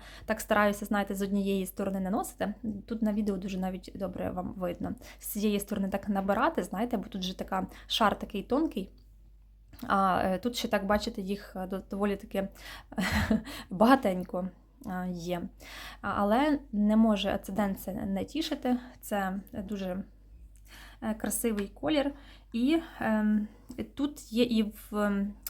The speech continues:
цих тінях, тому що я це даю, ем, внутрішній куточок, е, повіка, а це даю, е, в... ззовні, так,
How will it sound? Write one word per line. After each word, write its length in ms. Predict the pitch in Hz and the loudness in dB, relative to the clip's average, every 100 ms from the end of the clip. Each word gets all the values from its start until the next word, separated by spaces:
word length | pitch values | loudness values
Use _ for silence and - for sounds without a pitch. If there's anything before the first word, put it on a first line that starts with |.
| - - | -16 -10
цих 320 | - 381 - | -6 -4 -6
тінях, 400 | - 214 175 180 | -6 -4 -4 -2
тому 160 | 214 214 | 0 0
що 160 | - | 0
я 120 | 208 | 0
це 180 | 202 - | 0 -2
даю, 360 | 202 196 196 196 - - - - | -2 0 -2 -4 -10 -16 -14 -8
ем, 460 | 196 185 - 202 | -6 -4 -2 -2
внутрішній 540 | 190 226 277 285 - 277 | 8 8 8 2 2 2
куточок, 560 | 277 262 254 240 240 - | 2 -2 -2 -4 -6 -4
е, 200 | 220 214 | 0 0
повіка, 420 | 226 220 220 214 | -2 -4 -6 -4
а 40 | 214 | -4
це 140 | 233 | -2
даю, 500 | 202 196 202 190 190 - | -2 0 0 0 -4 -6
е, 500 | 202 190 185 190 190 185 190 | -8 -6 -4 -4 -6 -8 -8
в... 340 | 190 185 185 196 190 - - - - - - - - - - - | -4 -4 -4 -6 -10 -18 -20 -20 -20 -20 -20 -20 -20 -20 -14 -12
ззовні, 600 | 190 240 302 294 285 269 | 2 4 4 4 4 4
так, 340 | 269 262 - | 0 -2 -2